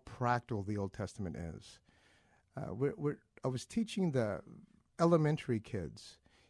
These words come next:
here at the academy about Mordecai, and there we looked at Esther chapter four,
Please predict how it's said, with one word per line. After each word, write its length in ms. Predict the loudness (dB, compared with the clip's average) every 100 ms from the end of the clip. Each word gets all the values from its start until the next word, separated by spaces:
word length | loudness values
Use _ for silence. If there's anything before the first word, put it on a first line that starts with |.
| 2
here 220 | 4 6
at 140 | 4
the 100 | 4
academy 720 | 4 2 0 2 2 0 -4 -8 _ _ _ _ _ -20 -20 -20 -6
about 480 | -2 6 8 8 6
Mordecai, 840 | 4 6 8 6 4 0 -6 -8 -12 -16 _ _ -2
and 300 | 2 2 0 -8
there 480 | -12 -8 0 2
we 100 | 4
looked 240 | 2 2 -2
at 80 | -2
Esther 320 | -2 -2 -6
chapter 420 | -2 -2 -2 -6
four, 520 | -4 -2 -2 -2 -4